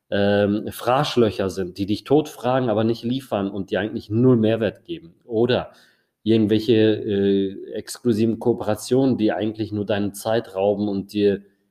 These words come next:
mega auf die Nüsse gehen, auf gut Deutsch.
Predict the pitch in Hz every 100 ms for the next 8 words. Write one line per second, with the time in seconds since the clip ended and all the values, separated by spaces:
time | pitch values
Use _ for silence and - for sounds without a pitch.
0 | _ 101 113 131 139 117 110 113 98 -
1 | 107 107 110 110 123 139 - 87 87 82
2 | 80 - 87 95 98 101